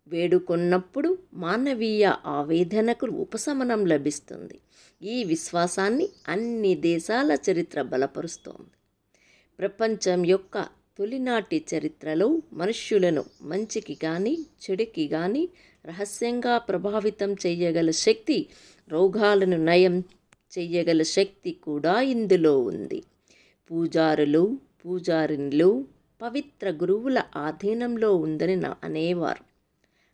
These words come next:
ఆ శక్తులు తమకు భగవంతుని నుంచే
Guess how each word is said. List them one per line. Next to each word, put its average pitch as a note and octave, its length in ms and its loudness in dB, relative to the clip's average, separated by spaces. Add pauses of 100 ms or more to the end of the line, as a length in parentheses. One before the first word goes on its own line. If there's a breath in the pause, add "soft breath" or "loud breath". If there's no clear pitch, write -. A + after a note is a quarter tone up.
(340)
ఆ A#3+ 180 -4
శక్తులు C4 680 -2 (720)
తమకు A#3+ 460 -4 (280)
భగవంతుని C4 800 0
నుంచే A#3 540 4